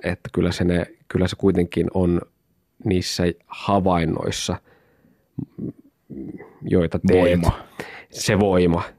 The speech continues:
Speaker 1: Ja sit se tavallaan, että ei silläkään välttämättä, että käsitteletkö välttämättä kaikkia havaintoja. Ää,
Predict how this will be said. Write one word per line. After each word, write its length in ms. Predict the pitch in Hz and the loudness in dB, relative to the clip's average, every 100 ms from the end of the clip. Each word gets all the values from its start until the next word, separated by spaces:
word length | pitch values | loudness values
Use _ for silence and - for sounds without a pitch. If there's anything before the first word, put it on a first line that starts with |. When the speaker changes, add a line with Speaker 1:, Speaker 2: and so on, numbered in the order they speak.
| _ _ | _ _
Speaker 1:
Ja 60 | 95 | 0
sit 180 | 95 90 | 0 2
se 120 | 107 | 0
tavallaan, 500 | 98 98 95 90 92 | 2 2 4 4 2
että 180 | 87 - | 0 -2
ei 100 | 92 | 0
silläkään 420 | 90 101 92 90 | 2 0 2 2
välttämättä, 600 | 90 95 - 87 85 - | 2 0 0 0 0 -2
että 180 | 85 87 - - | -2 -2 -8 0
käsitteletkö 640 | 95 92 - 92 87 - | 0 0 2 0 2 0
välttämättä 480 | 95 90 90 85 - | 0 2 0 0 0
kaikkia 500 | 95 90 - 87 82 | 0 0 0 0 0
havaintoja. 840 | - 107 95 90 85 82 82 82 - - - - - - - | 0 0 2 2 2 0 0 0 -4 -12 -20 -20 -20 -18 -6
Ää, 440 | 90 82 82 80 | -2 0 2 0